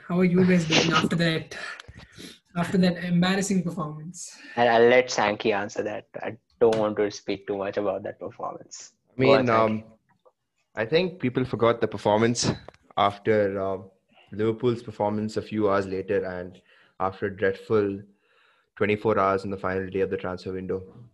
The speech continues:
Speaker 3: I think, um, I mean, I think the only people talking about the, the spanking are, uh, Tottenham fans. But apart from that, I think it's okay in the sense, like, like, football, like, we'll move ahead.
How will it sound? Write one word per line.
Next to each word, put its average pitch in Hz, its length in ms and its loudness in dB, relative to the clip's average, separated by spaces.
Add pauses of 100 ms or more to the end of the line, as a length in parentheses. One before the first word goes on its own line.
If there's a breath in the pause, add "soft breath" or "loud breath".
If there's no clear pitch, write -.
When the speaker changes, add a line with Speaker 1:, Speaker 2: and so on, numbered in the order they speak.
(140)
Speaker 3:
I - 80 -8
think, 104 460 -4
um, 95 420 -2 (1040)
I 113 40 -4
mean, 123 120 4
I 120 60 4
think 151 160 -2
the 139 60 6
only 123 140 4
people 127 220 -4
talking 117 300 0
about 110 400 0
the, 98 340 2 (640)
the 104 80 -12
spanking 107 540 -6
are, 95 280 -4
uh, 80 180 -8 (200)
Tottenham 98 360 -8
fans. 95 500 -12 (840)
But 95 140 -6
apart 110 220 -2
from 131 120 -10
that, 123 140 0
I 127 80 2
think 131 220 -4
it's 123 120 -8
okay 107 260 0
in 98 100 -8
the 98 40 -16
sense, 107 240 -6
like, 107 240 -2 (640)
like, 95 260 -12 (320)
football, 117 400 2
like, 107 240 -8
we'll 110 160 0
move 110 240 2
ahead. 104 380 4